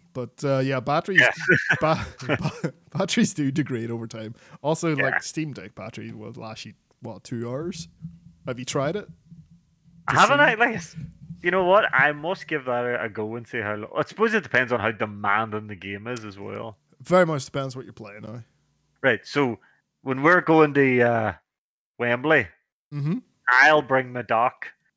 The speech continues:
Speaker 2: and two controllers, and we'll play split screen on something and see how long it lasts on a plane. How's that? <laughs>
Speaker 1: Uh, you, uh, you could see if it lasts the full flight.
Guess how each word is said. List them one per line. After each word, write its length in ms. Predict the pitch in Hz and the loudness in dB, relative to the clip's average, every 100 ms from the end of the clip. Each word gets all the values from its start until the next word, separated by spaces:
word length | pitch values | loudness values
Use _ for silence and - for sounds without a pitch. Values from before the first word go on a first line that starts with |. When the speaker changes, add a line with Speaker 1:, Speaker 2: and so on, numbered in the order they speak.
| - | -20
Speaker 2:
and 120 | 101 | -16
two 200 | - 127 | -10 -8
controllers, 840 | 117 110 - 113 113 139 123 - _ _ _ _ _ | -10 -14 -14 -12 -10 -8 -10 -14 _ _ _ _ _
and 320 | 117 110 110 - | 0 0 -4 -8
we'll 200 | 120 120 | -4 -4
play 200 | - 120 | 0 -2
split 320 | 113 - 120 | -2 -4 -6
screen 260 | - 131 123 | -4 -4 -4
on 120 | 127 | -4
something 380 | 117 131 113 131 | -6 -10 -8 -10
and 80 | 117 | -8
see 160 | - 123 | -2 0
how 100 | 113 | 0
long 300 | 110 110 117 | 0 -2 -2
it 100 | 123 | -2
lasts 360 | 110 110 - | 0 -2 -4
on 100 | 131 | -6
a 80 | 113 | -6
plane. 420 | - 107 110 117 - - | -6 -4 -4 -6 -10 -8
How's 140 | 113 | -2
that? 260 | 107 110 _ _ - - | -2 -2 _ _ -20 -4
<laughs> 80 | 208 - _ - | -4 -4 _ -10
Speaker 1:
Uh, 60 | |
you, 240 | 180 151 160 | -6 -6 -2
uh, 80 | 156 | 0
you 200 | 143 131 | 0 -2
could 400 | 127 135 113 113 110 - | -8 -10 -12 -18 -20 -16
see 220 | - 143 | -6 -6
if 100 | 127 | -6
it 40 | |
lasts 360 | 123 120 135 - | -6 -6 -6 -8
the 80 | 131 | -10
full 180 | 131 | -12
flight. 340 | 120 123 127 | -12 -12 -12